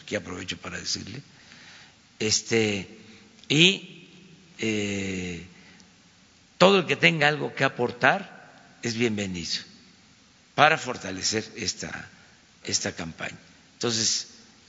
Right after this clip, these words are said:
comentarles eso, ¿no? De que sí, eh, va a ser cada vez mejor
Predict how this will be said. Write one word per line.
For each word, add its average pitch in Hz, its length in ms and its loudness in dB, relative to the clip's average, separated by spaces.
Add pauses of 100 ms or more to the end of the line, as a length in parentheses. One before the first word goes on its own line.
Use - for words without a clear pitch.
(120)
comentarles 113 720 0
eso, 87 320 -2
¿no? 110 180 -4 (420)
De - 100 -6
que - 300 -4
sí, 202 680 2 (760)
eh, 104 320 -4
va 127 60 6
a 131 40 4
ser 143 260 0
cada 147 240 4
vez 139 180 0
mejor 151 540 2